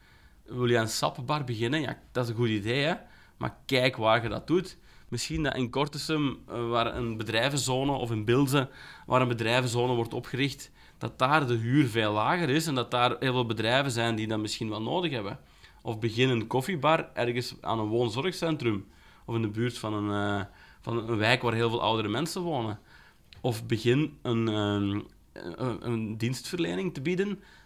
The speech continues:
maar die zich onderscheidt in iets. Wordt niet gewoon een reclamebureau, maar wordt een TikTok advertising agency.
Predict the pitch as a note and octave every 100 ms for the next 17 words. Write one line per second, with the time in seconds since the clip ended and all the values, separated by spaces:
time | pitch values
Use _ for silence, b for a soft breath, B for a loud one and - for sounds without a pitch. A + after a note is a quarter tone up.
0 | B - C3 A#2+ C#3+ C3+ B2 A2+ B2+ G#2+
1 | - - - G#3+ - F#3 B2+ - - B2+
2 | C#3 C3+ B2+ B2 A#2+ A#2 - A2 G#2+ A#2
3 | B2 F3 D3 A#2+ G#2 C3+ E3+ B B A2
4 | G#2+ A2+ B2+ - - - A#2+ - E3+ A3
5 | G3+ C#3+ D#3+ D#3 D#3 C#3 B2+ A#2 B2 A#2+
6 | A2+ A#2+ G#2